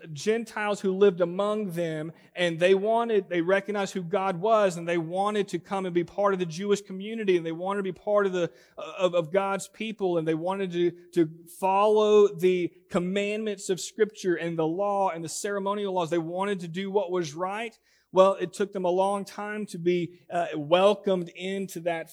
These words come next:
family. And part of that being welcomed into the Jewish community was that they had to be baptized, which represented them being immersed in the water, represented their being clean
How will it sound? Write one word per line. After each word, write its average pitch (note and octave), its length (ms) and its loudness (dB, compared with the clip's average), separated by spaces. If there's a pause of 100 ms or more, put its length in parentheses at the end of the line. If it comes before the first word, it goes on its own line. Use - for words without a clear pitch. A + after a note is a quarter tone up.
(100)
family. G3 580 -4
And D#3+ 240 -10
part A#3 440 -2
of D#3 180 -6
that D#3+ 260 -4
being E3 280 -6
welcomed E3+ 420 -4
into E3 240 -10
the D3 100 -12
Jewish E3 420 -6
community E3+ 840 -14 (540)
was D3+ 160 -2
that E3+ 100 -12
they F3 80 -6
had F3 160 -6
to E3+ 40 -8
be F3 60 -4
baptized, E3+ 760 -10
which C#3+ 160 -10
represented E3+ 540 -2
them E3 140 -2
being D3+ 240 -2
immersed D#3 480 -4
in D#3+ 80 -10
the C#3 80 -8
water, G3 420 -4 (480)
represented E3 540 -2
their D3+ 100 -2
being D3+ 300 -4
clean G#3 680 -8